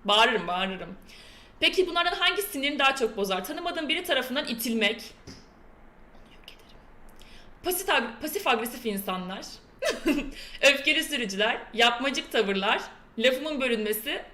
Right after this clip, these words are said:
sıraya kaynanması. Cihet hangisinde benim? Çıtaya benziyorsun, çıta. Lafının bölünmesi. Altı diyorsun, sıraya kaynanması. Hepsi, evet, hepsine çok sinirlenirim ki ben.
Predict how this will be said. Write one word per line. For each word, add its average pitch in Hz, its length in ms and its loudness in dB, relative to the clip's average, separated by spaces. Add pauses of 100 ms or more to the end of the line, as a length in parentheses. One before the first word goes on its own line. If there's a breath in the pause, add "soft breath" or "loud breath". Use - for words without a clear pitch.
sıraya 294 440 6
kaynanması. 180 840 -2 (460 soft breath)
Cihet 320 340 2
hangisinde 349 640 4
benim? 269 260 2 (300)
Çıtaya 294 320 4
benziyorsun, 202 440 0
çıta. - 340 -6
Lafının 240 360 0
bölünmesi. 185 640 0 (2000)
Altı 220 360 6
diyorsun, 190 340 2
sıraya 233 420 2
kaynanması. 190 760 -2 (1040)
Hepsi, - 280 2
evet, 311 200 4
hepsine 359 340 -2
çok 330 200 0
sinirlenirim 233 580 2
ki - 140 -4
ben. 202 320 2